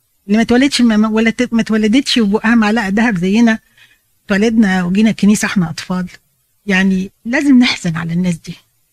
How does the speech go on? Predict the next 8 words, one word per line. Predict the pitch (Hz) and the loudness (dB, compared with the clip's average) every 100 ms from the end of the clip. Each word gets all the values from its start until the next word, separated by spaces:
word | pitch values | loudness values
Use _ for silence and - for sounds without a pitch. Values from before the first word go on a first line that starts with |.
| _ | _
فهو | 196 196 254 | -2 0 0
بيقول | 214 208 247 269 | 0 0 0 0
لك | 254 226 | 0 0
ما | 214 | -2
ت-، | - _ - | -2 _ -14
يعني | 185 170 175 180 208 _ _ _ _ _ _ _ _ _ - | -8 -6 -4 -6 -10 _ _ _ _ _ _ _ _ _ -4
خلي | 254 240 | 0 0
عندك | 190 214 240 233 - | 2 4 4 2 -6